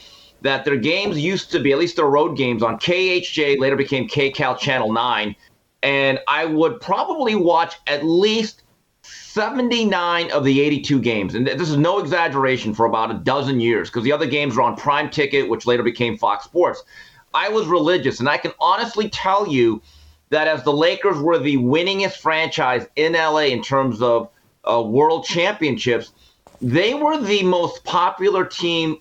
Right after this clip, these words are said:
in our city by far. This was a Lakers city, but I would say in the last ten years, the Dodgers, despite only winning one World Series, I believe is the greatest unifying force we have. There is now downright apathy, if not disinterest, in that franchise, believe it or not.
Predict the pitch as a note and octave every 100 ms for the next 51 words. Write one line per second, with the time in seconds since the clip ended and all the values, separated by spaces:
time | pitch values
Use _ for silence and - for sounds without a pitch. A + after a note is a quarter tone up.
0 | - D#3 D#3+ D3 C#3 - - D#3+ D3+ C#3
1 | G2+ B2 A#2 G#2+ - _ D#3 C#3 G2 -
2 | D#3+ D#3 F#3+ E3 D#3 D#3 E3 E3 - -
3 | F3+ B2+ A#2 C#3 E3+ - E3 C#3+ C3 C#3+
4 | - D3+ D#3 D3 D#3+ F#3+ - - - _
5 | _ _ C3+ A#2+ D3+ G3 G3 D#3+ D3 -
6 | C3 D3+ - F3 F#3 F#3 E3+ F3 D#3+ C3+
7 | D#3 F3+ F3 F3 - F#3 G3+ B2+ D3 C#3+
8 | D#3+ C#3 A#2 G#2 C#3 E3+ E3 D3 D3 -
9 | C#3 B2 C3 B2+ A#2 A2+ C#3 D3 A#2 -
10 | - - _ - B2+ F#3+ C#4 C#4 A3 F3
11 | F3+ F3 A3 F#3+ D#3+ F#3 G3 F3+ E3 E3
12 | - C#3 D#3 E3 C#3 - A#2 A2 D#3 E3+
13 | - D#3+ C#3 - - D3+ - - C#3 -
14 | A#2 G#2+ A#2+ A2+ A#2+ - A#2+ A#2 A#2+ G2
15 | F#2+ G#2+ G#2+ A2+ G#2+ G#2 F#2+